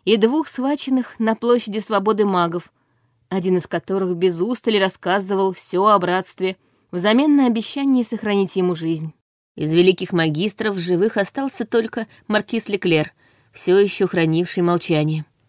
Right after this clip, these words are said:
Конечно же, у него было много связей на самом верху, но имевшихся у нас доказательств вполне хватало для того, чтобы пусть не отправить его на плаху, но навсегда оставить в тюрьме его и его дочь. Мелкие сошки братства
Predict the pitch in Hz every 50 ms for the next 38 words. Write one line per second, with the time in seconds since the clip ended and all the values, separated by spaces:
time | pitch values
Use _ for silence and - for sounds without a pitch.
0 | _ _ - - 156 151 156 - - 170 160 151 165 151 - - - - - -
1 | 180 175 165 156 175 170 156 151 165 165 160 156 151 151 160 170 165 147 156 -
2 | - 139 160 196 208 185 175 160 151 151 - - 160 156 160 156 156 143 151 156
3 | - - 226 196 180 - _ _ _ _ _ _ - 180 196 240 269 285 330 370
4 | - - 320 - - - 294 269 262 277 285 247 226 233 - 226 220 202 190 226
5 | 254 269 - 233 214 - - - _ _ _ _ _ - - 240 247 247 226 214
6 | 208 - 196 180 175 - 196 214 214 208 190 170 165 170 165 - 180 160 156 165
7 | 202 226 190 _ _ _ _ _ - - - 165 156 156 160 156 - _ _ _
8 | _ - - 175 185 190 - - - 175 170 165 - - 165 202 185 170 160 -
9 | 165 151 156 147 143 139 143 139 165 208 208 - 165 - _ _ _ _ _ _
10 | _ - 196 247 302 330 330 - - - 240 233 214 233 233 214 - - - 214
11 | 208 196 190 - - - 190 175 165 160 156 156 151 _ _ _ _ _ - -
12 | 165 175 170 156 190 240 269 - _ _ _ - 285 330 349 302 247 233 196 147
13 | 151 151 - - - - _ _ _ _ _ _ _ _ - 175 233 277 294 277
14 | - 277 262 240 - - 262 285 302 - - 320 277 277 294 294 294 294 - -
15 | 285 277 302